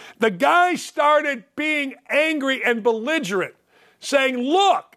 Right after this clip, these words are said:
and he showed the phone, "I've got inside information. I'm going to win. You must let me bet this." This guy is an Indiana businessman,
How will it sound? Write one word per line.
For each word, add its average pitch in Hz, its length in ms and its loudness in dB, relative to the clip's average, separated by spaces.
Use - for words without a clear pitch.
and 254 180 -2
he 262 160 -4
showed 359 600 0
the 320 140 2
phone, 339 600 2
"I've 294 280 0
got 320 320 0
inside 311 640 0
information. 277 1040 -2
I'm 285 360 0
going 320 440 0
to 285 180 -2
win. 269 640 0
You 262 240 2
must 311 420 0
let 294 380 -2
me 294 160 0
bet 311 520 -4
this." 196 500 -2
This 320 240 0
guy 285 440 2
is 233 200 -4
an 214 220 -6
Indiana 302 800 2
businessman, 180 1000 -2